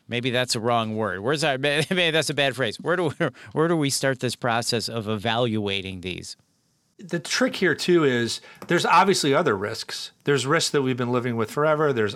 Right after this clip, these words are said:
Speaker 2: there's special risks that pop up that aren't related to these. We are just of the opinion that you ought to focus on these four. Our suggestion would be the first place to start is,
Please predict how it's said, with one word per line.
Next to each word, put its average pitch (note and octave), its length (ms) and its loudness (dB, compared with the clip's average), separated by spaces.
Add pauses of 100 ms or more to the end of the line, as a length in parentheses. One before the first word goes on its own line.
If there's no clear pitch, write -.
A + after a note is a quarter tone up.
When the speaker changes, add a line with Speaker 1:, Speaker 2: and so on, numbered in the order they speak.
Speaker 2:
there's G#2+ 300 0
special C3+ 540 -2
risks A#2 220 -2
that A2+ 80 -6
pop A#2 280 -4
up A2+ 160 -4
that G#2 100 -6
aren't G2 160 -4
related A2 400 -4
to G#2+ 60 -6
these. G#2+ 260 -4 (680)
We F3 400 2
are F3 80 6
just D3 200 0
of C3+ 120 0
the B2+ 100 2
opinion B2+ 400 -2
that A2+ 80 -2
you A#2+ 220 0
ought C3 160 2
to A#2+ 100 0
focus A#2 460 -2
on G#2 140 -2
these G2+ 240 -6
four. G2+ 460 -4 (480)
Our D#3+ 200 6
suggestion A#2+ 520 0
would A2+ 40 0
be A#2 60 0
the A2 60 0
first F#3 280 -2
place A#2+ 180 0
to G#2+ 80 -2
start A#2+ 360 2
is, G2+ 260 -2